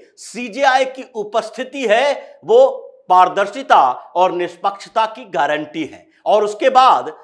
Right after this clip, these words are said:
जब इस मामले की सुनवाई हुई तो फिर सरकार को एक नोटिस भेजा गया और नोटिस में ये कहा गया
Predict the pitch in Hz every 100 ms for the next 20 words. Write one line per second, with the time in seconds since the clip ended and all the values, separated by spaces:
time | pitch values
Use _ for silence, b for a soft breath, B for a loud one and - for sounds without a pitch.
0 | B 123 214 247 208 185 175 185 247 254
1 | 220 170 151 175 254 196 147 104 b b
2 | _ 240 240 196 214 - - 214 196 190
3 | 180 202 233 240 233 202 214 247 269 202
4 | 156 139 131 117 113 101 113 B _ 190
5 | 196 175 226 247 254 - 185 208 247 -
6 | _ 170 202 208 254 208 151